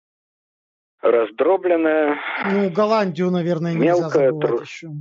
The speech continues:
Speaker 1: Да, Голландия, совершенно верно, да, совершенно верно. Англия и Голландия, и, значит, Франция. Вот они, так сказать, тянули. Они колонии добывали, они цивилизацию тянули. Потом, в девятнадцатом веке, значит, э, м, Вебер, в конце девятнадцатого века, немецкий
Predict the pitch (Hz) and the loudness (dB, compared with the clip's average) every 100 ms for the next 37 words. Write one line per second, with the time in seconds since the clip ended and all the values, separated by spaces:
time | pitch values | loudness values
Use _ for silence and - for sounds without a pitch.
0 | 131 _ _ _ - - - 208 151 180 | -14 _ _ _ -10 -8 0 2 2 4
1 | 220 156 123 117 - - 226 185 131 127 | 4 2 0 -4 -4 -4 0 2 2 0
2 | 135 165 135 - - 226 165 131 135 170 | 0 2 2 -2 -6 0 2 2 2 0
3 | 180 151 151 143 175 240 262 196 147 135 | 0 2 2 4 4 4 2 2 2 2
4 | 185 233 269 - _ _ _ _ _ - | 2 0 0 -8 _ _ _ _ _ 0
5 | 151 156 - - - 135 113 - 135 175 | 2 2 0 -6 0 0 -2 0 2 2
6 | 190 208 233 190 - - 160 - 170 135 | 2 0 0 -2 -4 -2 -2 0 0 0
7 | 98 82 - _ _ _ _ _ - 139 | -2 -4 -10 _ _ _ _ _ -2 2
8 | 170 151 - 131 208 214 196 180 175 170 | 2 2 0 2 4 2 2 2 2 4
9 | 170 160 139 139 165 180 160 - 151 147 | 4 4 4 2 2 2 2 2 4 4
10 | 123 101 - 95 - 92 92 98 - _ | 4 0 0 -6 -4 -8 -8 -12 -18 _
11 | _ _ _ _ _ _ _ 147 143 - | _ _ _ _ _ _ _ -2 0 2
12 | 277 277 180 165 156 185 180 - - 156 | 4 2 2 2 2 2 0 -2 -4 0
13 | 233 269 - 156 135 131 117 117 110 - | 0 0 -2 -2 0 0 0 -2 -2 2
14 | 117 117 110 113 123 113 113 110 135 247 | 4 4 0 -8 -6 -4 0 2 4 4
15 | 190 139 - 139 127 135 113 113 110 113 | 2 0 0 -4 0 0 2 0 2 -2
16 | - - 117 110 101 113 120 127 104 - | -2 0 4 4 2 0 0 0 0 -2